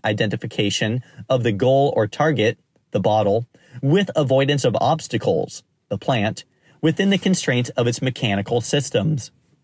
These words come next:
Some planned routes will be different but come close to obstacles on the way, so safety concerns,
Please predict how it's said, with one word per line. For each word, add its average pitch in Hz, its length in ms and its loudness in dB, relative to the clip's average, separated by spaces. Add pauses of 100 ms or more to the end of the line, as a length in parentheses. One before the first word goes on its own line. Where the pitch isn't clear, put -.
(360)
Some 151 460 2
planned 127 480 0
routes 117 340 0
will 120 120 0
be 113 120 0
different 104 560 -2
but 131 160 -2
come 160 220 0
close 170 340 0
to 139 160 0
obstacles 110 560 0
on 110 160 0
the 104 80 2
way, 107 380 2 (380)
so 127 200 0
safety 160 420 0
concerns, 104 680 -2